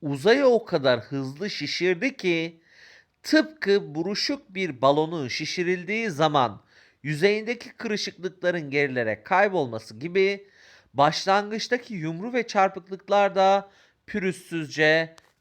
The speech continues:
gerildi. Dahası uzayın hacmi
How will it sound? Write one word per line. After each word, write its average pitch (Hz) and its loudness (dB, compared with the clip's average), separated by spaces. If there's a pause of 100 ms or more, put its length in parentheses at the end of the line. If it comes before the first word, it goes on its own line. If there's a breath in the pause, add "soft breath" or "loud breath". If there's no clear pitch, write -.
(120)
gerildi. 110 -4 (1400 soft breath)
Dahası 202 2 (400)
uzayın 254 2
hacmi 123 0